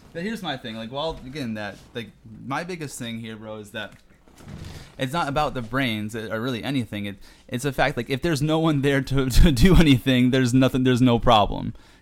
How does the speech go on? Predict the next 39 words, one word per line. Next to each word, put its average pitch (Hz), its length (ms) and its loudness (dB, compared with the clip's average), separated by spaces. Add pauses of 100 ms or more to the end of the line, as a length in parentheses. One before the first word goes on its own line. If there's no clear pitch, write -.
(140)
It's 117 220 -6
just, - 280 -4
it's 107 220 -10
gone, 113 460 -4 (340)
right? 113 300 0 (460)
So 107 480 0
very, 131 220 -2
very 135 220 -2
similarly 127 560 -2
to, 110 420 -8 (760)
you 110 140 -6
know, 101 260 -4 (440)
like 113 180 -8
I, 113 120 -2
like 113 160 -6
I 117 40 -8
said, 117 280 -4
almost 117 220 -4
like 117 140 -6
a, 104 500 -4 (220)
a - 20 -10
infestation 123 720 -4
of 98 180 -10
bugs. 98 380 0 (280)
How 104 180 -2
do 113 60 -2
you 117 180 -2
kill 123 220 -6
the 113 80 -4
infestation 117 460 -4
of 107 80 -4
bugs? 123 240 -2
You 104 60 0
make 101 180 -4
sure 110 120 -10
there's 104 220 -8
no 92 140 -10
more 98 180 -8
bugs. 110 420 -4